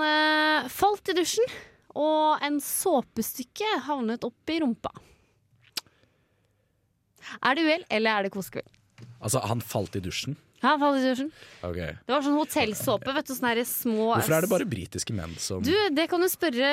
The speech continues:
Speaker 1: journalisten om som intervjuer dem. Jeg vet ikke hvorfor det er, eh, også vi i den, eh, skandinaviske verden, vi i den norske verden har kommet veldig langt. Vi har mye ting på kondomeriet vi kan putte opp i rumpa. Eller
Speaker 2: Vi har
Speaker 1: ved
Speaker 2: det.
Speaker 1: uhell putte opp i rumpa.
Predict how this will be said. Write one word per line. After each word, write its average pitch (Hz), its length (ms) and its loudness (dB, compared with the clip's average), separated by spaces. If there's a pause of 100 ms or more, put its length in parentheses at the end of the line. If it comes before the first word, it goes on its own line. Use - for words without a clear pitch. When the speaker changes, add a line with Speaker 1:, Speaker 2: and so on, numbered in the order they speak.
Speaker 1:
journalisten 285 560 0
om 302 80 -2
som 302 160 -2
intervjuer 269 360 2
dem. 381 120 0
Jeg 302 120 0
vet 214 200 -2
ikke 302 160 -6
hvorfor 285 240 -2
det 285 60 4
er, 277 340 2
eh, 285 380 0 (480)
også 339 220 2
vi 330 80 4 (100)
i 359 100 2
den, 349 160 2
eh, 349 640 2
skandinaviske 302 640 2
verden, 269 240 2
vi 285 100 0
i 277 60 2
den 285 80 0
norske 277 240 -2
verden 247 220 -2
har 254 80 -10
kommet 247 240 0
veldig 247 200 2
langt. 254 380 2
Vi 269 80 0
har 226 320 0
mye 220 300 -2
ting 202 260 -6
på 202 160 -10
kondomeriet 214 560 2
vi 220 60 -2
kan 226 180 -6
putte 220 300 -8
opp 180 80 -8
i 202 80 -4
rumpa. 180 280 -6 (600)
Eller 220 200 2
Speaker 2:
Vi 262 60 6
har - 100 2
Speaker 1:
ved 539 140 4
Speaker 2:
det. 269 140 2
Speaker 1:
uhell 202 240 4
putte 190 240 -4
opp 185 40 -4
i 190 100 -2
rumpa. 208 260 -4